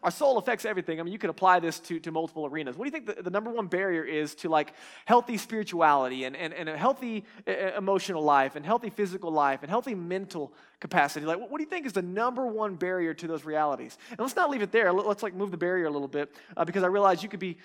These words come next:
tuning in on all kinds of different levels of your spiritual journey today. So I don't know where you're tuning in and where you are when it comes to the conversation around Jesus and church and following him and all those pieces. But, but let's talk about it. Like, what do you think are some of the barriers to people who are, like,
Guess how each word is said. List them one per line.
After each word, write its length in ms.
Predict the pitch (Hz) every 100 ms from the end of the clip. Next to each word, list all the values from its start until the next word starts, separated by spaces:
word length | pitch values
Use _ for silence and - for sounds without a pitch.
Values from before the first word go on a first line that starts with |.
| -
tuning 240 | - 233 208
in 140 | 208
on 80 | 175
all 120 | 202
kinds 260 | 202 196 175
of 60 |
different 280 | 175 190 170
levels 320 | 170 185 170
of 60 | 160
your 100 | 151
spiritual 340 | - - 165
journey 300 | 151 151 180
today. 400 | 208 202 233 262
So 100 | 202
I 40 | 202
don't 100 | 208
know 80 |
where 160 | 175 190
you're 160 | 190 160
tuning 320 | 202 175 165
in 180 | 208 190
and 80 |
where 140 | 156 190
you 200 | 190 170
are 280 | 175 185 180
when 120 | 180
it 60 |
comes 240 | - 185 175
to 140 | 180
the 80 | 160
conversation 440 | 185 185 170 165
around 220 | 170 139 127
Jesus 600 | 202 220 190 196 190 143
and 120 | 113 - - -
church 540 | - 240 226 220 220
and 140 | 147 127
following 360 | 214 220 214
him 180 | 202 220
and 80 | 175
all 100 | 214
those 160 | 226
pieces. 440 | 214 233 196 180 - - -
But, 160 | 233 220
but 80 | 220
let's 160 | 254
talk 240 | - 320 196
about 200 | 160 143
it. 40 |
Like, 140 | 170
what 60 | 269
do 40 |
you 60 | 349
think 120 | 523 466
are 20 |
some 140 | 311
of 40 | 262
the 80 |
barriers 1040 | 170 143 175 247 220 147 127 156 254 - - - - -
to 80 |
people 380 | 240 311 330 311
who 140 | 240 269
are, 80 |
like, 300 | 240 196 170